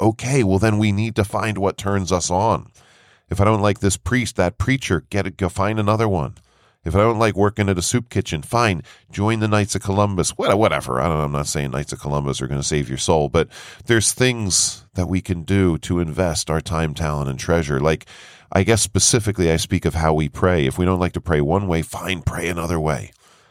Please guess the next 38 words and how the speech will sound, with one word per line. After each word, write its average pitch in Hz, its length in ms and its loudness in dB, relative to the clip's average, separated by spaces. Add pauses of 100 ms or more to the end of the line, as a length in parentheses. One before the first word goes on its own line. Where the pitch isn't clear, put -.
(160)
Figure 104 580 0
out 101 280 0
what 90 160 0
works 90 320 2
for - 160 -6
you. 95 180 -2
Figure 90 400 -4
out 87 240 -6
what 82 160 -4
turns 82 340 -4
on 85 240 -2
your 76 160 0
heart. 87 320 0 (320)
We 87 140 2
have 95 220 2
to 85 200 2
train 113 640 2
our 87 280 2
hearts 76 680 -4 (640)
to 92 100 -4
go 92 220 4
in 90 60 2
the 87 80 2
direction 87 360 2
that 85 140 0
they 85 120 2
were 85 140 0
made 85 420 0
to 92 100 -2
go 98 300 2
in, 82 140 2
and 78 100 0
that 101 280 -2
is 90 320 2
intimacy 87 800 -2 (240)
with 92 180 2
Almighty 80 480 2
God. 73 460 -4